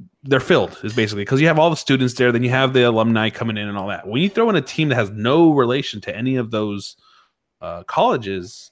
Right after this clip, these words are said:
then maybe the stadium doesn't get filled as quickly. The, the, the ambiance isn't there at, as well.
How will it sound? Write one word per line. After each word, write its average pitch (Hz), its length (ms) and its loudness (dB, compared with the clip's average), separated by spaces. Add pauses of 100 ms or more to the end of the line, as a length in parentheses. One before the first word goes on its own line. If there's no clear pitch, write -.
then 117 240 -4
maybe 156 240 -4
the 160 100 -8
stadium 151 360 -4
doesn't 139 220 -2
get 135 120 -2
filled 135 320 -2
as 135 80 -14
quickly. 135 360 -4
The, 101 360 -6 (340)
the, 95 460 -2 (260)
the 107 120 -6
ambiance 123 460 2
isn't 120 220 -4
there 120 180 4
at, 107 140 2
as 98 160 -6
well. 98 440 -6